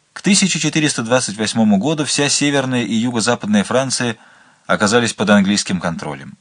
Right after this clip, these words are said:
а северо-восток входил в состав бургундского герцогства. Осенью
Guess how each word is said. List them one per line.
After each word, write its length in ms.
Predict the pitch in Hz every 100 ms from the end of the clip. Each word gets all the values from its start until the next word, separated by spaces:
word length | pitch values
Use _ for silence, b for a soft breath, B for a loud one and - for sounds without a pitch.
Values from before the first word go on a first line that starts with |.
| -
а 120 | 92
северо-восток 720 | - 104 101 98 95 - 180
входил 360 | - 110 120 175
в 40 |
состав 360 | 262 233 147 131
бургундского 580 | 117 95 98 - 95 87
герцогства. 600 | 80 - - - 73 71 _ _ _ _ _ _ _ _ _ _ _ _ _ -
Осенью 520 | 151 - 156 151